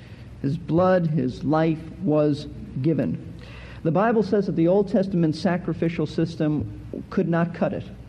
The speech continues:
There were only, uh, symbols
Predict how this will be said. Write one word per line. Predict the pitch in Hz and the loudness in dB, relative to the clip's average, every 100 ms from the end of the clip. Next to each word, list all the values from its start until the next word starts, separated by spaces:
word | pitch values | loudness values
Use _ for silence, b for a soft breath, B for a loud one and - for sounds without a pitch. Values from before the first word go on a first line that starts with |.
| B B | B B
There | - 175 | 0 4
were | 175 | 6
only, | 175 220 247 247 240 226 202 185 | 6 6 4 4 4 4 4 4
uh, | 165 151 | 4 2
symbols | - 240 240 175 117 90 - - | 0 2 4 4 2 0 -6 -12